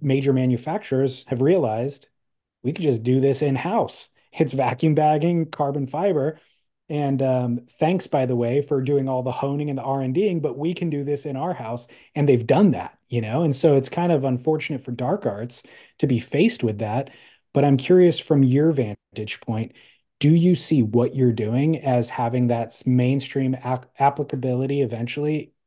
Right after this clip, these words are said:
through enough marketing? And could you then see a major manufacturer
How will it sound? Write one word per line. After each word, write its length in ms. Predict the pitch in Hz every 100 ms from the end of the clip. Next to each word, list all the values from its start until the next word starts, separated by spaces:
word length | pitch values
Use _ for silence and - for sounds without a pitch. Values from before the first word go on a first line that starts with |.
| _
through 160 | 139
enough 220 | 127 123 131
marketing? 520 | 123 123 151 160 175 - - _
And 240 | - 139 127
could 260 | - 151
you 160 | 139 135
then 260 | 127 123 123
see 480 | - 127 113 110 _ _ _ _
a 40 | 139
major 280 | 139 131 131
manufacturer 800 | 127 117 131 143 - 113 113